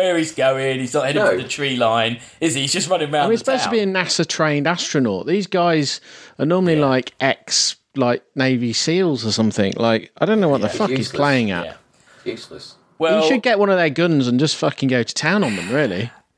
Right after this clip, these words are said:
Speaker 1: Yeah.
Speaker 2: And he gives them about eighteen chances with those nets to
Speaker 3: Yeah, <laughs> I mean, the
Speaker 1: Yeah.
Speaker 3: nets.
Speaker 2: They keep missing.
Speaker 3: The
Speaker 2: And
Speaker 3: nets.
Speaker 2: eventually they get him in it.
Speaker 3: Just a
Speaker 1: Yeah.
Speaker 3: joke.
Speaker 1: Uh, he gets caught, and this is the, but this is one of the most famous bits, isn't it? He says,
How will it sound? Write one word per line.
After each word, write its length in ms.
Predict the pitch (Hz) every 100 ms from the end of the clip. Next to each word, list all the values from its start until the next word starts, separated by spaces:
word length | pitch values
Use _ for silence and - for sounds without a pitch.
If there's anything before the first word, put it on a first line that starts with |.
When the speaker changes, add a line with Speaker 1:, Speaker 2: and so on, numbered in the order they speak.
| _
Speaker 1:
Yeah. 320 | 120 110 92 95 _ _ _ - -
Speaker 2:
And 80 |
he 60 | 160
gives 160 | 208 165
them 80 | 180
about 220 | 151 143
eighteen 400 | 185 185 165 160
chances 440 | - 165 151 127
with 100 | 101
those 160 | 110 101
nets 340 | 113 127 - -
to 100 | 185
Speaker 3:
Yeah, 260 | 208 180
<laughs> 40 | -
I 160 | 262 240
mean, 140 | 269
the 80 | 214
Speaker 1:
Yeah. 60 | 233
Speaker 3:
nets. 680 | 302 90 - - - - -
Speaker 2:
They 80 | 127
keep 240 | - 190
missing. 480 | 147 151 - 90 85 -
Speaker 3:
The 60 | 220
Speaker 2:
And 60 | 285
Speaker 3:
nets. 220 | 403 139
Speaker 2:
eventually 480 | 127 147 - - 117
they 80 |
get 160 | 120 120
him 100 | 95
in 80 | 85
it. 140 | 80
Speaker 3:
Just 240 | - - 226
a 40 |
Speaker 1:
Yeah. 60 | 202
Speaker 3:
joke. 600 | 220 349 214 - - - - - - - 139 -
Speaker 1:
Uh, 160 | 147 151
he 80 | 185
gets 300 | 165 226 -
caught, 500 | - 170 123 120 131 135
and 180 | 160
this 160 | 147 147
is 140 | 147
the, 80 | 139
but 240 | 139 147 139
this 120 | 147
is 60 | 139
one 80 |
of 80 | 139
the 60 | 131
most 160 | 123
famous 320 | - 127 117 -
bits, 300 | 123 101 117
isn't 180 | 113
it? 100 | 104
He 100 | 95
says, 500 | 110 120 113 107 -